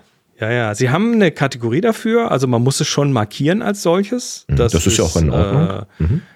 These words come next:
Speaker 1: das ist, äh, die Vorschrift, aber die sagen ganz klar, „Nö, da willkommen bei uns“, weil, ich meine, die bieten ja auch Tools an, mit denen man das Zeug bauen kann. Insofern,
Speaker 2: Mhm.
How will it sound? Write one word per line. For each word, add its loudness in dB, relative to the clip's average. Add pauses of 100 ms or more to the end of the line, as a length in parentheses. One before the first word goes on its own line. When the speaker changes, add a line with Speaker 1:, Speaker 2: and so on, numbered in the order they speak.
(200)
Speaker 1:
das -2
ist, -8
äh, 0
die 0
Vorschrift, -2
aber 2
die 4
sagen 2
ganz 0
klar, 2
„Nö, 4
da 2
willkommen 2
bei 0
uns“, -4 (100)
weil, 2 (480)
ich -14
meine, -8 (480)
die -6
bieten 0
ja 0
auch -4
Tools 0
an, -2
mit -4
denen -2
man -6
das -8
Zeug -8
bauen 2
kann. -4
Insofern, 0
Speaker 2:
Mhm. 2